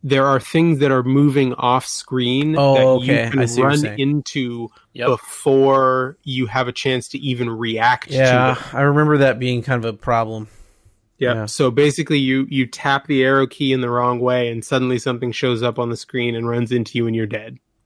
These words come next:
Speaker 1: And you have
Speaker 3: Yep.
Speaker 1: to start over.
Speaker 2: Hmm.
Speaker 1: So I think I made it maybe eleven levels in
Speaker 2: <laughs>
Speaker 1: before I, I was like, "Uh, I get the idea. Maybe I'll come back to this." And I think, uh,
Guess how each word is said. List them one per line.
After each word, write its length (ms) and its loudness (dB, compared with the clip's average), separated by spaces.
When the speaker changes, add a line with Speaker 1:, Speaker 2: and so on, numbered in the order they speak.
Speaker 1:
And 120 0
you 80 2
have 60 -4
Speaker 3:
Yep. 40 -8
Speaker 1:
to 60 -6
start 260 -4
over. 340 -14
Speaker 2:
Hmm. 280 -4
Speaker 1:
So 280 2
I 100 2
think 140 2
I 60 2
made 200 4
it 220 0
maybe 260 2
eleven 560 0
levels 400 0
in 380 0
Speaker 2:
<laughs> 140 -2
Speaker 1:
before 540 0
I, 100 0
I 40 2
was 160 -4
like, 320 -2
"Uh, 60 -2
I 180 2
get 200 -2
the 160 0
idea. 580 2
Maybe 300 2
I'll 100 2
come 240 -6
back 260 -8
to 120 -8
this." 260 -10
And 160 -2
I 80 -2
think, 480 -4
uh, 200 0